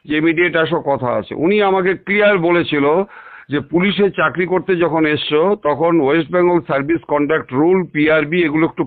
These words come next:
পড়ো, পুলিশ অ্যাক্টটা পড়ো। কেন তুমি আজকে,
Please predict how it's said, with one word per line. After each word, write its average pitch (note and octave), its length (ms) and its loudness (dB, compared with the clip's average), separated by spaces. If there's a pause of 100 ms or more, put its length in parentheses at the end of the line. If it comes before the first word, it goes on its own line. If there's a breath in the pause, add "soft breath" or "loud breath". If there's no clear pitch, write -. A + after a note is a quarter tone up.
পড়ো, D#3+ 320 2
পুলিশ D#3 380 -4
অ্যাক্টটা C#3+ 340 -2
পড়ো। D3 380 0 (480 soft breath)
কেন F#3+ 400 2
তুমি F3+ 520 -4
আজকে, F3+ 480 0